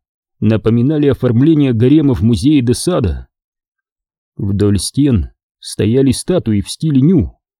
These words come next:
выполненные в натуральную величину, а также целая серия скульптурных групп из бронзы,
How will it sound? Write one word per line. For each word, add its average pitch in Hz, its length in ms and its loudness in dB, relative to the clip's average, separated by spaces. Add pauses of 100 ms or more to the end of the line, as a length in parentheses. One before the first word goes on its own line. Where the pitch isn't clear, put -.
(220)
выполненные 120 760 0
в 110 100 -4
натуральную 120 600 0
величину, 113 640 0 (560)
а - 140 -4
также 131 360 -2
целая 143 380 0
серия 151 380 0
скульптурных 135 720 -2
групп 143 280 -2
из 98 120 -2
бронзы, 113 460 0